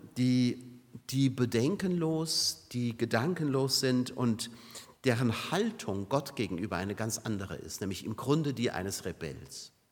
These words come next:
Man will, natürlich wollen alle irgendwie in den Himmel so, ne? Aber man möchte nicht Gott, man möchte nicht Jesus folgen, man will es gar nicht.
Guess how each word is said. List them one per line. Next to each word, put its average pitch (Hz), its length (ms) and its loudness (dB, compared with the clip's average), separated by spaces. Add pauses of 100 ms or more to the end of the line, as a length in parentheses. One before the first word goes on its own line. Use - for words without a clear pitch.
(160)
Man 113 240 2
will, 156 260 4 (440)
natürlich 127 420 2
wollen 120 160 4
alle 143 220 6
irgendwie 135 320 8
in 110 60 6
den 101 120 4
Himmel 180 300 6
so, 302 200 0
ne? 233 220 0 (880)
Aber 127 540 4 (100)
man 127 220 2
möchte 165 340 2
nicht 135 300 -2
Gott, 120 460 -4
man 104 120 0
möchte 127 240 0
nicht 123 200 -2
Jesus 117 320 -2
folgen, 147 320 0
man 101 280 -2
will 202 160 4
es 185 240 -4
gar - 220 -12 (100)
nicht. - 300 -20